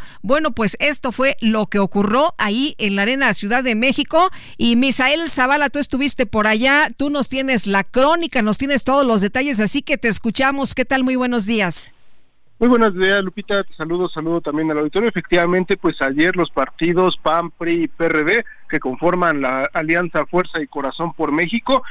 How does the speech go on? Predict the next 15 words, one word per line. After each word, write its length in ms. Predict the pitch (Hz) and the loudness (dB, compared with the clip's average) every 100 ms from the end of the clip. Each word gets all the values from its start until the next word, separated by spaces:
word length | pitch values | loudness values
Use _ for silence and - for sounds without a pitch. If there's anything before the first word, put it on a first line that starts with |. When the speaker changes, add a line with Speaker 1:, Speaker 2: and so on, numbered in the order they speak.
| - | -12
Speaker 2:
prácticamente 840 | - 175 208 233 196 160 185 190 190 | -4 -2 -2 -4 -2 0 0 0 0
echaron 460 | 156 175 185 185 | 0 -2 -2 0
la 100 | 143 | -2
casa 400 | 131 180 190 190 | -4 -6 -4 -4
por 220 | 175 151 | -4 0
la 100 | 143 | 0
ventana 600 | 139 135 135 185 226 247 - - - | 0 0 2 2 4 2 0 -8 -10
en 120 | 139 | -6
la 100 | 127 | -2
Arena 360 | 135 165 175 160 | 0 0 0 0
Ciudad 320 | - 139 147 | -2 0 0
de 100 | 156 | 2
México, 460 | 156 175 - - 196 | 0 -2 -4 -2 0
donde 300 | 165 143 131 | 2 0 0
reunieron 520 | 135 143 185 220 | 0 2 4 2